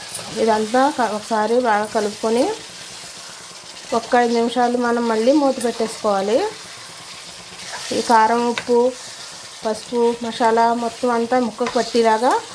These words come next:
ఒక్క ఐదు నిమిషాలు మనం మూత పెట్టేసుకుంటే బాగా కుక్ అవుతుంది. మూత పెట్టేసి సిమ్లో పెట్టేసుకుందాం ఒక ఐదు నిమిషాలు, తర్వాత చూద్దాం మళ్ళీ. మూత తీస్తున్నాను, చూడండి ఎంత బాగుందో కర్రీ. ఇప్పుడే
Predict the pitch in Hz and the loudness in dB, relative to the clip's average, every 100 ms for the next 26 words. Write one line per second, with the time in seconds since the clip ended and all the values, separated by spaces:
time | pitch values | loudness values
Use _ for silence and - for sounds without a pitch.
0 | - - - 226 233 240 233 226 226 262 | -14 -14 -6 -4 0 2 2 2 2 4
1 | 269 254 254 233 226 240 240 233 - 240 | 4 4 2 0 0 -2 0 -2 0 0
2 | 233 381 466 - - - - 233 226 226 | 2 0 0 -8 -16 -18 -4 2 2 2
3 | 254 240 226 226 220 240 415 - - - | 0 2 2 2 2 4 2 -2 -14 -16
4 | - - - 247 247 269 269 277 269 294 | -16 -16 0 0 2 2 2 2 2 0
5 | 320 440 - - - - 277 277 285 285 | -2 -2 -4 -12 -16 -2 2 4 4 4
6 | 262 269 254 247 247 403 - - - - | 2 2 2 2 2 -2 -8 -16 -20 -14
7 | 247 269 254 254 254 262 247 294 403 302 | -4 2 4 4 0 0 2 2 0 0
8 | 233 240 - 226 220 220 220 233 392 - | 2 0 -4 -4 -4 -2 0 0 -2 -6
9 | - _ - - - - 262 247 254 262 | -20 _ -20 -20 -12 -2 2 2 2 0
10 | 262 - 254 226 254 415 - - - - | 0 -2 -2 0 -2 -4 -12 -20 -20 -16
11 | - 254 247 254 262 240 226 226 226 240 | 0 2 4 4 2 2 -2 -4 -4 -6
12 | 233 214 254 - - - - - - - | -4 -2 -4 -4 -14 -20 -20 -16 -14 -14
13 | - - - - - - - - - - | -18 -20 -20 -16 -4 -2 -2 -2 -4 -4
14 | - - - 233 - 233 | -6 -20 -14 -10 2 4